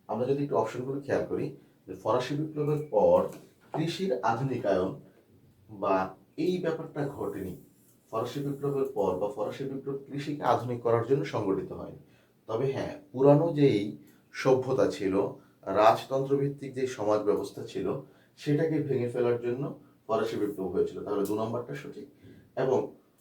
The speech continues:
পুরানো সভ্যতাকে যখন ভেঙে ফেলা হ-, হলো, তখন একটি নতুন সভ্যতা অবশ্যই গড়ে তোলা হয়েছে।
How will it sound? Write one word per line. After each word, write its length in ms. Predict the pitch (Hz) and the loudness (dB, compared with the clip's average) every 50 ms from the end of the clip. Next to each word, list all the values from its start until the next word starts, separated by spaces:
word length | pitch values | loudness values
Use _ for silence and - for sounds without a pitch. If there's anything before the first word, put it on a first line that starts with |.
| _ _ _ | _ _ _
পুরানো 300 | 135 139 147 151 - - | 4 6 6 6 6 4
সভ্যতাকে 520 | - - 151 147 151 156 160 156 143 147 | 0 -2 -2 -2 0 2 4 4 6 6
যখন 260 | 143 143 147 143 139 | 4 4 4 4 2
ভেঙে 220 | 123 127 113 120 123 | 2 0 0 -2 -2
ফেলা 280 | - 117 101 95 92 | 0 2 4 4 4
হ-, 320 | 92 98 101 135 - - - | 4 2 2 2 2 0 0
হলো, 420 | 120 117 98 98 101 95 - - - - - _ | -2 2 4 4 4 4 2 -4 -12 -20 -16 _
তখন 220 | - - 147 143 | -8 -2 0 0
একটি 160 | 143 143 143 | 0 0 0
নতুন 260 | 131 127 123 135 143 | -2 -2 0 0 0
সভ্যতা 360 | 143 - 147 139 151 151 143 131 | 0 0 -2 -4 -4 -4 -2 -2
অবশ্যই 380 | 120 120 120 - - 143 139 | -2 -2 -2 -4 -2 -2 0
গড়ে 220 | - 135 135 131 135 | 2 2 4 4 4
তোলা 160 | 135 135 143 | 4 4 4
হয়েছে। 420 | 143 143 143 135 - - 139 - | 4 4 2 0 -2 -4 -10 -14